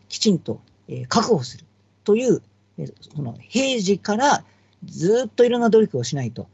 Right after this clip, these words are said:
突然、あの、有事になった時にですね、あの、何、何かが起きたから、えー、小麦売ってちょうだいとか言ったってですね、そ、そんなものを、あの、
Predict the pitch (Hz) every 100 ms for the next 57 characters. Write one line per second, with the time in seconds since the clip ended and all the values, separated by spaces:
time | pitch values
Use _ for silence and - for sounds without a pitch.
0 | _ - 165 165 214 262 240 - 165 175
1 | 165 165 226 165 127 127 151 131 143 123
2 | 117 104 165 165 107 - _ _ - 151
3 | 135 127 123 117 117 - _ _ _ _
4 | 185 214 208 226 214 156 139 170 - 139
5 | 123 113 - - 123 - 113 117 - -
6 | 175 175 170 160 - 143 - 165 185 202
7 | 226 135 104 - 127 98 90 131 117 104
8 | - _ - 147 - 190 220 226 196 175
9 | 185 143 110 110 104 104